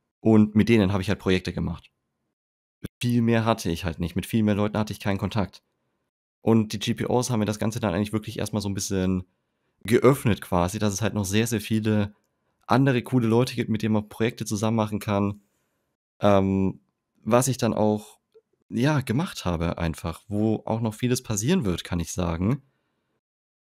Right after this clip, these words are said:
Wir haben jetzt beispielsweise Blind Lab mit Lena beispielsweise. Blind Lab, äh, wäre nie passiert,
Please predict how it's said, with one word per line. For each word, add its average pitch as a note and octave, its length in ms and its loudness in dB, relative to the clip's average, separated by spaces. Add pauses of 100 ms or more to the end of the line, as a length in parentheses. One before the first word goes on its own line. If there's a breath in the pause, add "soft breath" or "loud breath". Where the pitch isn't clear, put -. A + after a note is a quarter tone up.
(600)
Wir B2 140 6
haben C#3+ 120 4
jetzt C#3+ 120 0
beispielsweise C3 540 0
Blind B2 400 -2
Lab B2+ 280 -2
mit B2 300 -2
Lena A#2+ 500 2 (140)
beispielsweise. F2 600 -2
Blind B2 440 -2
Lab, D3 320 -4 (480)
äh, A2 240 0
wäre A#2+ 800 0 (560)
nie B2 440 2
passiert, B2+ 880 -6